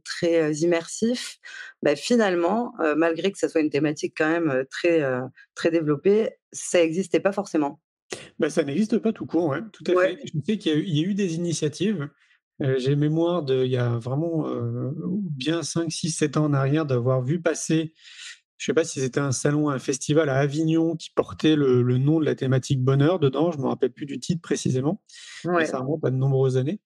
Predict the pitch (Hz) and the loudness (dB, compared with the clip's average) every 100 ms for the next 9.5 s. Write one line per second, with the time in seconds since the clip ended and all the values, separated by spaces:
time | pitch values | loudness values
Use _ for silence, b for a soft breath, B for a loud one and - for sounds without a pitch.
0 | b b b - - 247 - 165 151 127 | b b b -10 -2 -2 0 -2 -2 -8
1 | - 175 185 143 131 123 135 127 123 - | -2 0 0 -2 -2 -2 0 0 2 0
2 | 127 131 120 117 - 147 - 139 123 120 | 0 0 -2 -2 -2 -2 0 0 2 0
3 | 117 131 147 143 - - 196 143 147 131 | -2 -4 -2 -2 -2 -12 -2 -2 0 0
4 | 135 120 180 202 B 226 B - 123 170 | 0 0 -2 -2 B -14 B -2 2 2
5 | 170 127 120 120 110 151 156 143 123 113 | 2 0 0 -2 0 2 2 2 0 0
6 | 110 117 147 120 110 120 139 - 117 135 | 0 -2 -2 -2 -2 -2 -4 -2 0 2
7 | 139 117 113 113 - 120 147 220 _ B | 2 0 -2 -4 -2 -2 0 -4 _ B
8 | B B B 175 185 - 175 175 - - | B B B 0 0 0 -2 -2 -2 0
9 | 160 175 165 254 | 0 -2 -2 -2